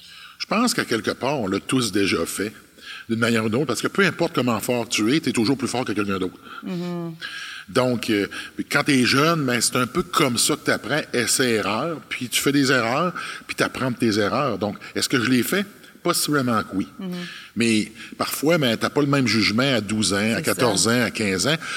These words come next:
Speaker 1: que tu devrais l'avoir à trente, quarante ou cinquante ans. Puis, ça, c'est l'aspect physique, mais l'intimidation peut être monétaire.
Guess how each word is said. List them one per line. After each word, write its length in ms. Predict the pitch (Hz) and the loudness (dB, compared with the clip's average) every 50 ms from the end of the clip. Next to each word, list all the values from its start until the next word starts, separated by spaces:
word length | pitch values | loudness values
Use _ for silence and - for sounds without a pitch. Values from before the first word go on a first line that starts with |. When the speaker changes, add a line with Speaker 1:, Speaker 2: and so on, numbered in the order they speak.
| - - - | -8 -4 -2
Speaker 1:
que 80 | - | -2
tu 160 | - - - | 0 0 2
devrais 320 | 143 135 143 127 113 143 151 | 4 4 4 6 6 4 4
l'avoir 500 | 139 127 110 104 107 123 139 135 123 117 | 4 4 4 4 2 2 4 4 4 4
à 80 | 104 | 2
trente, 360 | - - 107 120 127 135 127 - | 2 2 2 2 2 2 2 2
quarante 580 | 123 113 107 101 113 127 139 139 123 101 - | 2 2 2 2 2 2 2 0 -2 -4 -6
ou 280 | 110 95 92 95 98 92 | -8 -6 -6 -4 -2 -2
cinquante 480 | - - 113 104 104 123 123 113 - 165 | 0 0 0 0 0 -2 -2 -2 0 -2
ans. 120 | 175 147 - - - - - - - - - - | -2 -2 -4 -10 -14 -14 -14 -14 -14 -14 -10 -6
Puis, 280 | - 135 143 135 - - - - - - - _ _ _ - - - _ - | -2 0 0 -2 -2 -6 -12 -20 -20 -20 -20 _ _ _ -20 -20 -20 _ -2
ça, 120 | - 180 | 0 2
c'est 140 | - 160 131 | 2 4 2
l'aspect 360 | 127 - - - - 156 143 | 2 2 2 2 2 2 0
physique, 420 | - - 127 107 90 - 180 180 - - | 0 0 0 0 2 2 2 0 0 -2
mais 60 | 110 | -2
l'intimidation 680 | 117 120 - - 139 131 131 117 104 90 - 147 156 151 | 0 0 0 -2 0 0 2 2 2 2 0 0 0 0
peut 180 | 113 110 110 107 | 0 0 2 2
être 160 | 113 113 - 101 | 2 0 0 -2
monétaire. 720 | 107 107 104 98 - - 82 78 - - - - - - | -2 0 0 -2 -2 -4 -6 -8 -8 -10 -12 -12 -12 -14